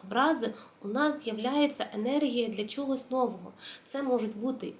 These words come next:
і нові відносини, нова професія, нові проекти, гроші, все те, чого ми хочемо. І часто наші задуми не реалізовуються, не виконуються,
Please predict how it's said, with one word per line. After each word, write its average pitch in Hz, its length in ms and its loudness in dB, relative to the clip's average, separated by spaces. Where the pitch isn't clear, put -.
і - 20 -14
нові 226 300 0
відносини, 190 720 -6
нова 226 240 0
професія, 208 680 -4
нові 247 280 0
проекти, 208 760 -2
гроші, 254 640 2
все - 220 -10
те, 330 240 0
чого 285 360 0
ми 285 260 2
хочемо. 247 540 -2
І 208 60 -12
часто 330 440 -4
наші 294 380 0
задуми 233 640 0
не 254 340 2
реалізовуються, 233 1040 2
не 226 100 0
виконуються, 247 880 2